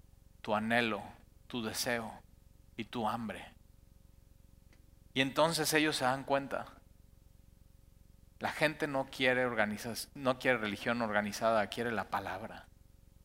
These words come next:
Y ellos tenían la palabra y tenían el mensaje de vida. Y el pueblo tenía hambre.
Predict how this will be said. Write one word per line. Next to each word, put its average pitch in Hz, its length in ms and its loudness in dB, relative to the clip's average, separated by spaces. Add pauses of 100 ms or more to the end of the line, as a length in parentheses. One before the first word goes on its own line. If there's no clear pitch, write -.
(300)
Y 117 80 2
ellos 127 220 4
tenían 113 280 0
la 110 140 2
palabra 110 420 4
y 110 60 -2
tenían 107 380 -2
el 110 120 -2
mensaje 101 640 -4 (160)
de 107 120 2
vida. 120 420 -2 (2500)
Y 110 40 -8
el 107 100 -2
pueblo 120 300 2
tenía 107 320 -2
hambre. 110 360 -6